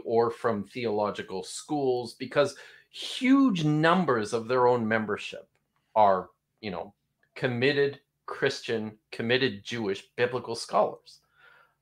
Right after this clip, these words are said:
Any more than, you know, uh, any society of history can,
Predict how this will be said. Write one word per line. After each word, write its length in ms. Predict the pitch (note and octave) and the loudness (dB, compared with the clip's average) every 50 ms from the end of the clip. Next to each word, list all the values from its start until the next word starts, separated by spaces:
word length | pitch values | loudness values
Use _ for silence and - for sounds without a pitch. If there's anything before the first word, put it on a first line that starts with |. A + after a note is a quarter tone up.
| _ _ _ - | _ _ _ 8
Any 220 | D#3+ F3 G3 G#3 | 10 12 12 12
more 360 | G3 F#3 E3+ E3+ F3 F3+ F3 | 12 10 10 8 8 8 6
than, 360 | D3 D3+ C#3 C3+ B2+ B2 B2 - | 6 6 6 6 4 0 -4 -4
you 140 | C#3+ C#3 C3 | -2 0 2
know, 440 | A#2 A2+ A2 A2 A2 G#2 - - _ - | 2 2 2 2 0 -2 -6 -8 _ -6
uh, 120 | B2+ - - - - - _ | -6 -6 -6 -8 -12 -12 _
any 240 | - C#3+ D3 D3 C3+ | -2 0 2 2 0
society 560 | B2+ - - B2+ - - B2+ A#2 A2 G#2 G#2 | 0 -2 -4 -4 0 2 2 2 2 0 -2
of 100 | G#2 G2 | -6 -6
history 400 | - - G#2+ - - - A2 G2 | -8 -10 -12 -10 -8 -8 -8 -8
can, 380 | - - - G#2 G2+ G2 F#2+ | -8 -8 -8 -8 -6 -8 -8